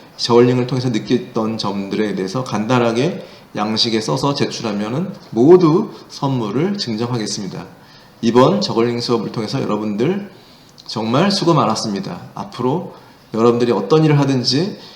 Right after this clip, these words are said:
시간과 과정이 필요하다는 것을 느끼고 꾸준하게 도전해서 성취하는 여러분들이 되길 바랍니다. 이상입니다. 안녕하세요, 여러분들. 오늘 저글링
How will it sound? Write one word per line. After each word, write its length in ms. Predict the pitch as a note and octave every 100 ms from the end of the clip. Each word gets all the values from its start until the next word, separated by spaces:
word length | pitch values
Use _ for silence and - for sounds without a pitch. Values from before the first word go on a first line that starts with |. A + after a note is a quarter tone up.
| -
시간과 580 | - - D#3 D3 C3 B2+
과정이 440 | B2 A2 A2 G#2+
필요하다는 600 | G#2 D#3+ D3 B2+ B2 A2
것을 300 | G2+ G2+ A2
느끼고 640 | G2+ B2 C#3 B2 F#3+ G3+ - - -
꾸준하게 500 | - E3+ F3+ E3 D3
도전해서 680 | C#3 A#2+ A#2+ A2 G#2+ C#3 F3+
성취하는 800 | - E3+ F3 - C3+ C3 F3+ C#3
여러분들이 500 | G#2 G#2+ G2+ A#2+ D#3
되길 280 | A2+ A2+ A2+
바랍니다. 480 | G2+ F#2+ F2+ - - - - - - -
이상입니다. 720 | A#2 A#2+ G2+ F#2 G2+ D3+ - - - _ _ _ _ - - - - - -
안녕하세요, 400 | C3+ D#3 F3 E3+
여러분들. 680 | D#3 C#3+ D3+ D3 D#3 F3+ C#3
오늘 460 | B2+ D3+ D#3 F3+ - - -
저글링 540 | C#3 D#3 D3+ D3 C#3+